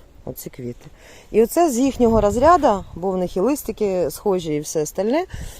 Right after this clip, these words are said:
Десь такої з їхнього розряду, тільки височенькі. І бачите, які гарні, гарні, ма-, малиновий такий колір класний. Ось, тут треба просипатися та палить, мабуть, бо,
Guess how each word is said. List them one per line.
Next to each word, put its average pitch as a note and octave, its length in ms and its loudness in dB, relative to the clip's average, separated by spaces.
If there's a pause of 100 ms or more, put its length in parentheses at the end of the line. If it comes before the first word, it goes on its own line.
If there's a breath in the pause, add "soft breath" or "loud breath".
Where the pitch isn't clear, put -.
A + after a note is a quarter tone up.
(140)
Десь A3+ 260 0
такої D3+ 560 4
з - 80 4
їхнього E3+ 360 4
розряду, G#3 440 4
тільки - 240 4
височенькі. - 680 4
І E3 120 -2
бачите, G3+ 320 -4
які C#3 220 -6 (180)
гарні, F#3+ 320 -4
гарні, E3 320 -4
ма-, D3 280 -2
малиновий F#3 580 2
такий D3 340 -6
колір G3 360 0
класний. D3 400 -6 (640 loud breath)
Ось, D3 240 -10
тут - 180 -6
треба E3+ 320 -2 (1040 soft breath)
просипатися A3 720 0
та G#3 120 -2
палить, B3 380 2
мабуть, E3 420 -6
бо, F3 220 -6